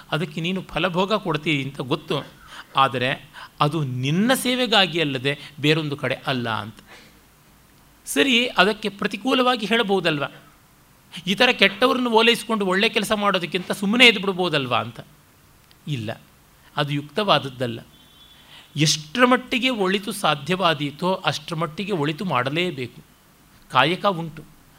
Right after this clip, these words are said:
ಕರ್ಮಯೋಗ ಉಂಟು. "ಸಹಜಂ ಕರ್ಮ ಕೌಂತೇಯ ಸದೋಷಮಪಿ ನತ್ಯಜೇತ್, ಸರ್ವಾರಂಭಾ ಹಿ ದೋಷೇಣ ಧೂಮೇನ ಅಗ್ನಿರಿವಾವೃತಾಃ" ಅಂತ ಮೊನ್ನೆಯಲ್ಲಿ ಹೇಳಿದೆ.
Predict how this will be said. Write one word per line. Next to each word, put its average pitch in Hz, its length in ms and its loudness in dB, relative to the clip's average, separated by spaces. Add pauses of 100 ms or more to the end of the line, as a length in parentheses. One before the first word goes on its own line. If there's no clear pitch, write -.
(160)
ಕರ್ಮಯೋಗ 185 540 2
ಉಂಟು. 165 360 -4 (760)
"ಸಹಜಂ 175 520 2
ಕರ್ಮ 185 280 0
ಕೌಂತೇಯ 202 600 -2
ಸದೋಷಮಪಿ 202 680 -2
ನತ್ಯಜೇತ್, 143 580 0 (320)
ಸರ್ವಾರಂಭಾ 165 720 2
ಹಿ 160 160 -4
ದೋಷೇಣ 147 460 -2 (200)
ಧೂಮೇನ 165 420 0
ಅಗ್ನಿರಿವಾವೃತಾಃ" 143 880 0
ಅಂತ 120 260 -2
ಮೊನ್ನೆಯಲ್ಲಿ 135 480 -4
ಹೇಳಿದೆ. 127 580 -4